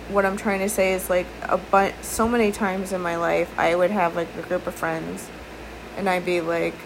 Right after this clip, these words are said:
you know, "This person is gonna be my friend for, like, a long time now, and, um,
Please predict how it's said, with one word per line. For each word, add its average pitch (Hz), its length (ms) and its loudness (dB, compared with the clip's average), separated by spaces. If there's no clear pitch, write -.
you 208 80 0
know, 170 160 0
"This 175 180 0
person 185 460 -2
is 165 180 -6
gonna 175 240 -4
be 170 160 -4
my 170 200 -4
friend 175 360 -4
for, 170 600 -2
like, 180 220 2
a - 100 0
long 180 460 0
time 240 340 0
now, 160 280 -2
and, 175 560 -4
um, 64 460 -4